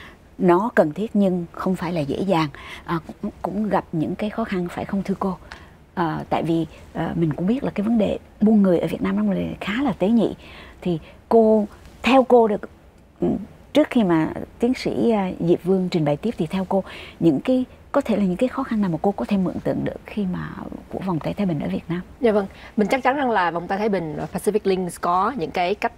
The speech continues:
Speaker 2: làm việc, um, mà một số cái tổ chức cộng đồng nhỏ họ không có ha. Thành ra đây mình có thể chỉ nói đến những cái trải nghiệm của mình, ờ, liên quan đến những cái tổ chức, những cái nhóm người dân trong cộng đồng
Speaker 1: Dạ.
Speaker 2: họ muốn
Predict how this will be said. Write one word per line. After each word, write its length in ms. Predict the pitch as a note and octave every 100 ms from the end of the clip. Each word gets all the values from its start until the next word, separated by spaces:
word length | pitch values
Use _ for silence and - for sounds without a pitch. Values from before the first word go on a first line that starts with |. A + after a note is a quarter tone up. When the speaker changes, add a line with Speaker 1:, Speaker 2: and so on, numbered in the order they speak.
| -
Speaker 2:
làm 200 | F3 E3
việc, 200 | E3+ D#3 -
um, 240 | F#3+ F3+ D#3+ D#3 - -
mà 360 | F#3 F3 E3 E3 - F3 -
một 180 | E3
số 220 | - F3 A3
cái 100 | B3
tổ 120 | E3
chức 260 | C#4 -
cộng 180 | - D#3+
đồng 180 | F3+ E3
nhỏ 400 | F3 D#3+ G#3+ D4+ - -
họ 140 | - D#3
không 200 | - G#3
có 240 | E3 F#3
ha. 200 | A#3+ B3 G#3+
Thành 120 | F3
ra 180 | F3+ F3+
đây 120 | F#3+
mình 200 | F3 D#3
có 120 | F3+
thể 140 | F#3 D#3
chỉ 220 | E3 D#3+
nói 420 | F3+ F3+ A#3+ D#4 -
đến 300 | G#3+ G3 B3+ E4 - -
những 120 | F3+
cái 60 | A3
trải 180 | D#3+ F#3+
nghiệm 180 | F#3 D#3
của 100 | F#3
mình, 260 | F#3+ D#3
ờ, 120 | D#3
liên 180 | E3 F3+ F3
quan 260 | F3 E3+
đến 360 | F3+ F#3+ B3+ E4+ -
những 180 | F3 D#3+
cái 140 | B3+
tổ 120 | F3+
chức, 260 | - D4+ B3+
những 120 | F#3
cái 100 | A3+
nhóm 320 | A3+ G#3 C#4+
người 160 | G#3 D#3+
dân 220 | F#3+ G3
trong 180 | G3 E3+
cộng 160 | D#3+
đồng 160 | F#3+ F3
Speaker 1:
Dạ. 80 | G3
Speaker 2:
họ 260 | F3 D#3+
muốn 300 | F3 G3 A#3+